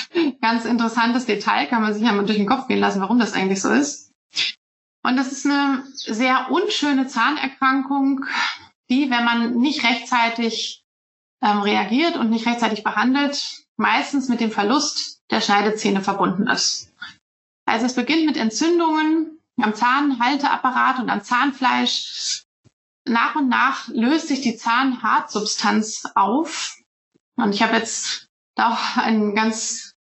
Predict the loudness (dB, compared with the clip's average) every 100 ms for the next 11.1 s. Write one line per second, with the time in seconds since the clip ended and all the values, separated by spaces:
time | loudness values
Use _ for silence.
0 | _ _ _ _ 0 0 2 0 2 0
1 | 0 0 0 -2 -2 0 0 2 0 0
2 | 0 0 -2 0 2 2 2 0 -4 -2
3 | 0 2 0 -4 -2 0 0 0 0 0
4 | -4 -14 _ _ _ _ -2 0 0 0
5 | 2 2 0 -2 0 2 2 0 -4 -12
6 | -20 _ -12 -12 -12 -16 _ 0 0 0
7 | -2 -2 0 0 0 0 0 0 -2 0
8 | 0 0 2 0 -2 -6 0 0 0 0
9 | 0 0 2 2 0 -4 -16 _ -6 -6
10 | -10 _ _ _ _ -2 0 2 0 -4